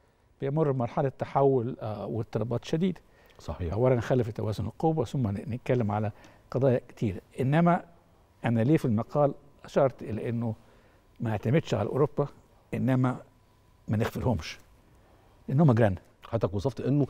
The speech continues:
Speaker 2: يجب علينا العمل على استثمار طويل
Speaker 1: آه، آه،
Speaker 2: الأجل.
Speaker 1: طبعًا. أولًا كل أزمة فيها تحمل مشاكل وتحمل برضو فرصة. إذا كان حد بيبحث عن الذات،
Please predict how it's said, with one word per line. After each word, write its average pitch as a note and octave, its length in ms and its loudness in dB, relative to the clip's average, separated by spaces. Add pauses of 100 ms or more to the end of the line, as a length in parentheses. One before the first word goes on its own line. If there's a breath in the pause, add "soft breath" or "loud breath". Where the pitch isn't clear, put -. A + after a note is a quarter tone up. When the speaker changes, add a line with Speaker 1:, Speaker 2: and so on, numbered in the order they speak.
(240 loud breath)
Speaker 2:
يجب A#2 280 2
علينا A#2 280 2
العمل A2 360 0
على A#2 280 2
استثمار - 520 -2
طويل A2 440 2 (200)
Speaker 1:
آه، - 100 0
آه، G#2+ 40 4
Speaker 2:
الأجل. - 180 0
Speaker 1:
طبعًا. - 120 -18 (160)
أولًا C3 320 0 (640 soft breath)
كل F#3+ 240 2
أزمة C3+ 440 0 (560)
فيها C3 300 -4 (100)
تحمل - 380 -6
مشاكل - 360 0 (760 soft breath)
وتحمل G#2+ 300 -2
برضو A2 240 0
فرصة. - 320 -12 (1800 soft breath)
إذا A2 160 -4
كان D#3 300 2 (140)
حد D3+ 280 -2
بيبحث A2+ 400 -4
عن F#2+ 120 -6
الذات، F#2+ 420 -6